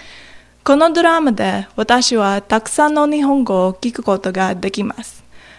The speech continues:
時々サブタイトルを見なくても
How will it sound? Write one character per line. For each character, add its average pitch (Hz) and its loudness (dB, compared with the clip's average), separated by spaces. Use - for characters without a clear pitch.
時 285 2
々 262 0
サ 220 2
ブ 285 0
タ 311 2
イ 302 2
ト 254 0
ル 220 4
を 208 4
見 208 0
な 196 0
く 214 -14
て 196 -2
も 196 -2